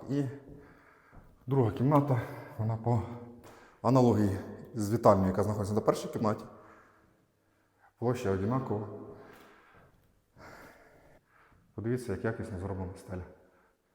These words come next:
Це в нас вже була друга кімната, так я розумію. Так, друга кімната, йдемо,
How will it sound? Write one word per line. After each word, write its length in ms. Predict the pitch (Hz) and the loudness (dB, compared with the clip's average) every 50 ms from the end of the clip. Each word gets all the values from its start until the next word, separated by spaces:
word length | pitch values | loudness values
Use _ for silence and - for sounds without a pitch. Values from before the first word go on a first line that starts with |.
| _ _ _ _ _ _ _ _ _ _ _ _ _ _ _ _ _ _ _ _ _ _ _ _ _ _ _ _ _ _ _ _ - - - - - - - - - _ - - | _ _ _ _ _ _ _ _ _ _ _ _ _ _ _ _ _ _ _ _ _ _ _ _ _ _ _ _ _ _ _ _ -20 -20 -20 -20 -20 -20 -20 -20 -20 _ -20 -20
Це 140 | - - 147 | -2 0 4
в 20 | |
нас 140 | - 135 120 | 4 6 4
вже 140 | 101 101 123 | 4 4 2
була 300 | 110 107 113 110 110 101 - - - - - - | 4 4 6 6 4 4 2 -4 -8 -10 -10 -8
друга 320 | 95 101 123 127 117 104 | -4 -2 0 2 2 2
кімната, 440 | 95 - 113 120 151 165 180 - 120 | 0 0 0 2 2 2 2 2 -2
так 160 | 120 - - - | -2 -2 -10 -8
я 80 | 151 107 | -6 -4
розумію. 400 | 101 95 92 98 98 95 87 76 - - - - - | -4 -2 -2 0 0 0 0 -2 -6 -12 -16 -16 -6
Так, 200 | - 82 78 - - - - - - _ - _ - _ _ _ _ _ _ | -6 -6 -6 -6 -10 -18 -20 -20 -20 _ -20 _ -20 _ _ _ _ _ _
друга 220 | - 110 104 95 95 | -6 -4 -4 -4 -6
кімната, 400 | - 110 117 131 139 135 - 110 | -4 -2 -2 -2 -2 -2 -2 -4
йдемо, 360 | 95 98 101 113 120 117 | -2 -2 0 0 0 0